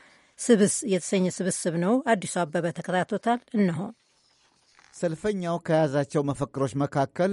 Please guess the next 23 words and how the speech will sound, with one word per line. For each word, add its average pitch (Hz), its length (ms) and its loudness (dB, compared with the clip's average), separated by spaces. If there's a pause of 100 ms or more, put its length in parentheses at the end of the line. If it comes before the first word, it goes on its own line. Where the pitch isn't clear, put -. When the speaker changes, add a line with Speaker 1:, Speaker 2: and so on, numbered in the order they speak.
(120)
Speaker 2:
የዶክተር 156 520 0
አብይን 139 440 0
አመራር 131 540 -2
ኢትዮጵያውያን 127 680 2
እንደግፋለን፣ 127 760 2 (640)
የዶክተር 120 600 2
አብይን 143 480 2
የመደመር 139 760 4
መፈክር 127 540 -2
እንደግፋለን፣ 127 840 0 (440)
ዶክተር 139 440 0
አብይ 156 340 6
ለኢትዮጵያ 147 680 4 (100)
እውነተኛ 147 600 2
ዲሞክራሲን 127 680 0
ያመጣሉ፣ 123 560 0 (720)
የቅዳሜውን፣ 160 760 4 (180)
ያለፈውን 123 520 -2
ቅዳሜ 120 340 -2 (300)
ማለት 101 300 -6
ነው፣ 151 120 -2
የጥቃት 175 460 2
እርምጃ 127 380 0